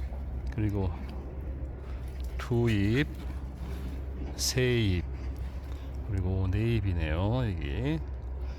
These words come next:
그다음에 다섯 잎, 여섯 잎 보이시죠?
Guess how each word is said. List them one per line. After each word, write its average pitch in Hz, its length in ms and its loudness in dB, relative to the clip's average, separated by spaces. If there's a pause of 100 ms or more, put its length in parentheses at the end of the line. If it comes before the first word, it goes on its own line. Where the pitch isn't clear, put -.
(160)
그다음에 80 360 0
다섯 98 360 2
잎, 110 380 4 (840)
여섯 92 300 4 (180)
잎 156 180 4 (1500)
보이시죠? 127 720 2